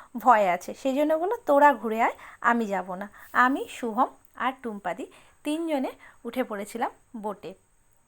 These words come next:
জানি না, আমার এই ফার্স্ট টাইম, ফার্স্ট টাইম বোটিং বলবো না, হয়তো অনেক বছর আগে করেছি,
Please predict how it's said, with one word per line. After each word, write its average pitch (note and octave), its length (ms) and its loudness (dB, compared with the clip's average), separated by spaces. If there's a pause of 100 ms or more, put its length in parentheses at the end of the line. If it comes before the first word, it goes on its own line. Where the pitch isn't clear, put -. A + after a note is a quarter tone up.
(360)
জানি D4 300 4
না, F#4+ 120 -6 (120)
আমার C4 300 4
এই D#4 100 -4
ফার্স্ট C#4 400 4
টাইম, E4+ 200 2 (280)
ফার্স্ট G#4 260 2
টাইম A4+ 260 0
বোটিং C#4+ 500 0
বলবো B3 300 0
না, C4+ 140 -6 (120)
হয়তো G#4+ 280 -2
অনেক D#4 320 0
বছর F4+ 240 0
আগে F4 160 0
করেছি, F4 460 0